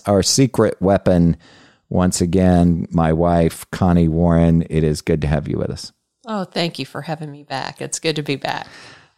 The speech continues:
Speaker 1: All right. So the proper introduction is she has her master's degree in nursing administration. She spent years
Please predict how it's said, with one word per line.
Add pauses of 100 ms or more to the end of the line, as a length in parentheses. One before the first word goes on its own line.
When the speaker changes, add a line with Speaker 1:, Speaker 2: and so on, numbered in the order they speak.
(100)
Speaker 1:
All
right.
So
the
proper
introduction
is
she
has
her
master's
degree
in
nursing
administration.
She
spent
years